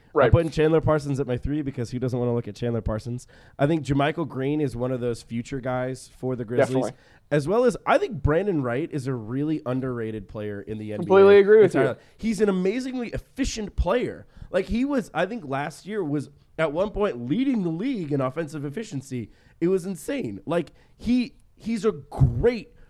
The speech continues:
Speaker 2: great offensive efficiency guy. Lacks a little on defense, but I really think he's an underrated player, and I really wanna see him come into his own,
Speaker 1: Me too.
Speaker 2: uh, on, on this Grizzlies team. Who you putting on the floor, Dan?
Speaker 1: So I've got Conley at my one. I'm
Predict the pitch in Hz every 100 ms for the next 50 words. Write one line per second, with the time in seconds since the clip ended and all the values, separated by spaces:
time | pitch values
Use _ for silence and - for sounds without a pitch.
0 | _ - - 214 202 - 147 151 160 147
1 | 151 143 120 - - 131 165 143 151 143
2 | 131 104 107 _ _ _ _ _ _ _
3 | 131 180 - 185 190 185 165 151 147 131
4 | 123 123 185 - - - _ - - -
5 | _ _ _ _ _ _ 135 165 170 165
6 | 151 143 131 135 123 117 110 117 110 104
7 | 117 127 135 127 117 - 117 104 113 110
8 | 107 104 107 101 95 - _ _ 123 120
9 | 107 104 92 107 107 - 104 98 110 101
10 | 98 - 98 92 - 147 147 143 117 113
11 | 107 - 98 92 92 - - - - -
12 | 156 160 156 - 175 185 165 156 139 139
13 | 131 151 - _ 135 127